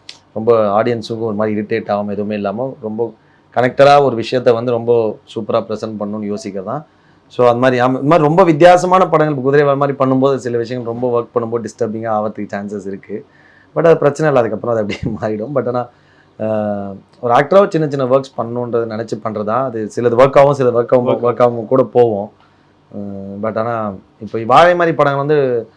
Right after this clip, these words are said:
Speaker 1: ஆஹ், நம்ம ஒரு சின்ன ஒரு எஃபர்ட் போட்டிருக்கோம். நம்ம more than the acting, ஒரு இதுல வந்து ஒரு உடல் உழைப்பமாவுமே கொஞ்சம் எல்லா, எல்லா ஆக்டர்ஸ்க்குமே ஒரு, ஒரு எக்ஸ்ட்ரா எஃபர்ட் இருக்கு. So, அது வந்து கொஞ்சம் கஷ்டமான விஷயம் தான். But பண்ணோம். அது ரொம்ப, ஆஹ்,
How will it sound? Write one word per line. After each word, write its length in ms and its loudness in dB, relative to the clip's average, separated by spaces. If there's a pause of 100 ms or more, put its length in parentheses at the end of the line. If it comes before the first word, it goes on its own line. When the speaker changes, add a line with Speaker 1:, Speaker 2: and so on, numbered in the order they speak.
(300)
Speaker 1:
ஆஹ், 560 -4
நம்ம 220 -6
ஒரு 120 -6
சின்ன 200 -2
ஒரு 320 -4
எஃபர்ட் 360 -2
போட்டிருக்கோம். 480 -4 (120)
நம்ம 480 -10 (460)
more 120 4
than 160 6
the 80 6
acting, 360 2
ஒரு 140 0
இதுல 120 0
வந்து 180 -2
ஒரு 320 -2
உடல் 280 0
உழைப்பமாவுமே 640 -2
கொஞ்சம் 380 -10
எல்லா, 220 -4
எல்லா 320 -4
ஆக்டர்ஸ்க்குமே 540 -4
ஒரு, 200 -8
ஒரு 120 -16
எக்ஸ்ட்ரா 340 -10
எஃபர்ட் 320 -10
இருக்கு. 320 -16 (520)
So, 500 -2
அது 160 -2
வந்து 580 0
கொஞ்சம் 180 -12
கஷ்டமான 420 -6
விஷயம் 240 -10
தான். 240 -4 (200)
But 180 -8
பண்ணோம். 260 -2
அது 140 -4
ரொம்ப, 420 -4 (540)
ஆஹ், 320 -8